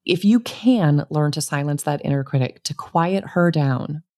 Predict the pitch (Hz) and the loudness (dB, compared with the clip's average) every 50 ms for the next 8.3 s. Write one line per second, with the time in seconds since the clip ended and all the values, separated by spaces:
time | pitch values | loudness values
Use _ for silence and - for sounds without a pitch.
0 | _ _ _ _ _ _ _ _ _ _ _ - 170 165 180 190 196 196 190 202 | _ _ _ _ _ _ _ _ _ _ _ 0 2 4 6 8 8 8 8 6
1 | 202 185 - - - 170 160 165 156 - - 143 - - - - 165 160 156 151 | 4 2 -2 -4 -2 0 0 0 0 -2 -6 -10 -10 -12 -10 -4 -2 -2 -2 -2
2 | 151 147 - - - - - - 147 147 143 143 139 - - 143 139 - 147 - | -2 -4 -6 -8 -14 -10 -2 0 2 2 2 0 -2 -4 -4 -4 -4 -4 -4 -6
3 | - 143 139 131 - 143 139 131 131 131 127 - 135 131 - - 135 135 135 143 | -4 -4 -4 -4 -2 -2 -2 -2 -2 -2 -4 -4 -6 -6 -4 -4 -2 -2 -2 -2
4 | 165 170 170 170 170 170 170 - _ - 151 143 139 139 139 139 - 147 147 143 | -4 -4 -4 -4 -6 -8 -10 -10 _ -4 -2 0 0 0 -2 -2 -2 -4 -2 -2
5 | 143 143 139 139 143 147 - - 135 135 131 - - 131 131 135 127 131 127 127 | 0 -2 -2 -2 -4 -6 -6 -4 -4 -4 -4 -4 -6 -6 -6 -4 -4 -4 -4 -4
6 | 131 135 139 135 - - 170 185 190 190 - 214 - - - - 170 170 165 160 | -4 -6 -6 -8 -4 -2 0 0 0 0 -2 -6 -8 -8 -6 -2 2 2 2 2
7 | - 160 160 160 160 156 151 160 170 160 - 160 151 160 160 160 160 - - 165 | 2 0 -2 0 -2 -2 -2 -2 -4 -4 -6 -8 -6 -6 -4 -4 -4 -4 -4 -2
8 | 185 190 165 151 156 | -2 -2 -2 -6 -14